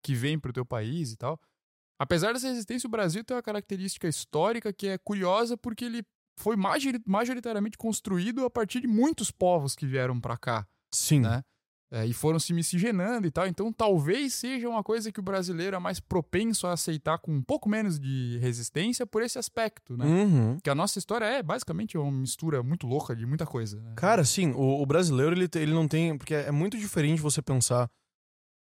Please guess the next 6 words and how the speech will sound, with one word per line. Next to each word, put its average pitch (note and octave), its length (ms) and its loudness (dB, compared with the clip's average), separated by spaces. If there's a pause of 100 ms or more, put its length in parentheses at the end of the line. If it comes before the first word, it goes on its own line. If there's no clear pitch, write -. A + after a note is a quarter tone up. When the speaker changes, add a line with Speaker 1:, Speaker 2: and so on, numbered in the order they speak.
(140)
Speaker 2:
ah, C3 500 6 (120)
você C3 240 2
pensar C#3+ 380 2
num D#3 160 4
país C3+ 540 2 (1120)
pequeno D3 500 2